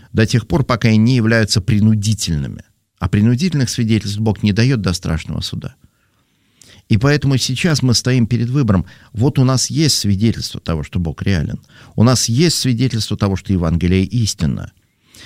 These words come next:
А, и это разумные, достаточные свидетельства, на которые мы можем положиться.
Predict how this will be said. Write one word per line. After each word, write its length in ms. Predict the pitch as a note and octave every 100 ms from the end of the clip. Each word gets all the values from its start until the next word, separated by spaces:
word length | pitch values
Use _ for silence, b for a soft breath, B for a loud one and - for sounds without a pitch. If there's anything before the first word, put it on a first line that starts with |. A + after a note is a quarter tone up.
| B B
А, 280 | F#2+ F2+ E2+ -
и 160 | B2
это 240 | A2 G#2 A#2
разумные, 540 | A#2 A2+ D#3 D3+ B2+
достаточные 960 | G2+ A2+ G#2+ - C#3+ C#3 A2+ - F#2+ E2
свидетельства, 800 | - F#2+ A2 F#2 - - - G#2 _ _
на 120 | A2
которые 360 | G#2+ A2+ A#2+ A#2
мы 100 | A#2
можем 320 | A2 F#2 F#2+
положиться. 680 | F2 G#2+ B2 C3+ A2 - -